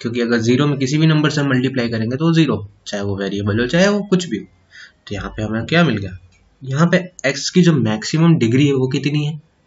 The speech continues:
यहाँ एक्स की जो maximum power है वो वन है, तो degree one, power, highest power will be the degree। तो यहाँ पे एक्स की value, अ,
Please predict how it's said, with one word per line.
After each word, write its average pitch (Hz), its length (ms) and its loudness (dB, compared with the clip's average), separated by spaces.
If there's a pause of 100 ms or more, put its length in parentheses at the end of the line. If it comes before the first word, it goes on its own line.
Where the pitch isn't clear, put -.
(120)
यहाँ 110 320 -2
एक्स 120 200 -2
की 135 200 -2
जो 120 120 0
maximum 104 540 -2
power 143 240 4
है 110 80 -4
वो 98 180 -4
वन 135 200 0
है, 131 120 -4
तो 104 100 -4
degree 101 280 -2
one, 131 340 0 (560)
power, 139 260 4 (680)
highest 135 400 2
power 135 240 2 (280)
will 104 140 -2
be 98 100 -4
the 101 120 -4
degree। 127 280 -4 (680)
तो 104 60 -4
यहाँ 104 140 0
पे 110 140 -2
एक्स 107 140 -4
की - 120 -10
value, 98 300 -4
अ, 107 260 -2